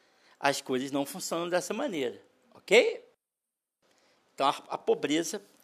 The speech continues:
é algo arquitetado, é de propósito,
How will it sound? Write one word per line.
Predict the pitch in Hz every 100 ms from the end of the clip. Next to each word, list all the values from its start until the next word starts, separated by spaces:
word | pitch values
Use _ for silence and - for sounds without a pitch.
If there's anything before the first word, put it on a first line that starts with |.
| _
é | 120
algo | 143 135 151 175 -
arquitetado, | - 160 - - - - - - 120 - _ _ _ _ _ -
é | 127
de | 131
propósito, | - 214 - 160 - - -